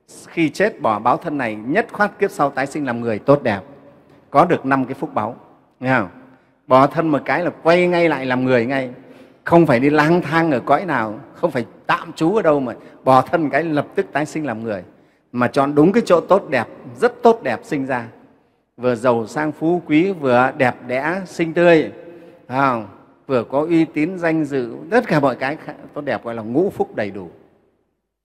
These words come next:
Thế còn giữ mười giới như là chúng sa di chẳng hạn, là chu-, là chúng sa di.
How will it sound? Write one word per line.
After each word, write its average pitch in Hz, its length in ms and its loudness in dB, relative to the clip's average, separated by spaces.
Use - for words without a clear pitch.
Thế 196 80 -4
còn 143 440 2
giữ 165 220 2
mười 147 340 4
giới 170 460 2
như 170 260 0
là 147 200 0
chúng 180 200 -6
sa 156 240 -2
di 156 240 0
chẳng 110 160 -6
hạn, 104 180 -10
là 117 160 -4
chu-, - 260 -6
là 117 240 -6
chúng 143 160 -10
sa 131 200 -6
di. 127 260 -14